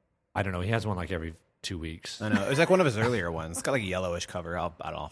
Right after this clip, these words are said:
Speaker 2: I'll look it up. I'll
Speaker 1: I don't
Speaker 2: figure it
Speaker 1: know.
Speaker 2: out.
Speaker 1: Uh, but the, the chapter's titled, uh, Selling the Idea. The advice is spot on.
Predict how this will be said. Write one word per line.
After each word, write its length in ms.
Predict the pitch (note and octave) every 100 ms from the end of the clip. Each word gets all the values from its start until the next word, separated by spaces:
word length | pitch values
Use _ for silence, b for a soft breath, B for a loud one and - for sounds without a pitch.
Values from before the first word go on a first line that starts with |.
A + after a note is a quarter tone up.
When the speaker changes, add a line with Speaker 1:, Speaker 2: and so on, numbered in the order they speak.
| -
Speaker 2:
I'll 100 | F#2
look 120 | D#2+
it 60 | F2
up. 100 | D#2+
I'll 60 | G2
Speaker 1:
I 80 |
don't 100 | F2
Speaker 2:
figure 60 | E2
it 40 |
Speaker 1:
know. 60 | D#2+
Speaker 2:
out. 100 | - - b b _ _ -
Speaker 1:
Uh, 580 | F2+ F2 F2 E2+ E2+ F2+ -
but 300 | A#2+ A#2 - -
the, 220 | A#2 B2 G#2 -
the 180 | A#2
chapter's 480 | A2 C#3+ C#3 C3+ - - _ -
titled, 520 | A2+ G#2+ G#2+ G#2 - -
uh, 180 | G2 F2+
Selling 360 | - C3 B2 A2+
the 60 |
Idea. 520 | G2+ F#2 G2 G2 F#2+ F#2+ b b b _
The 80 | G2+
advice 380 | F#2 G2+ G2+ -
is 80 | F#2+
spot 320 | - F#2+ F2+
on. 440 | F#2 F#2 F#2 F2+